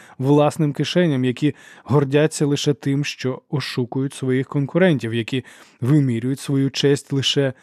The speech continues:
срібняками». «Ну, про твоє ставлення до купців можна більше не питати».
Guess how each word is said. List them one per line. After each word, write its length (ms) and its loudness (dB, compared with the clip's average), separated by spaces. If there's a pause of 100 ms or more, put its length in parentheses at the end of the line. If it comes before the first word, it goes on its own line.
(100)
срібняками». 840 -2 (640)
«Ну, 260 4
про 180 -4
твоє 380 2
ставлення 520 0
до 140 -4
купців 460 -6
можна 320 -2
більше 380 -4
не 120 -4
питати». 640 -10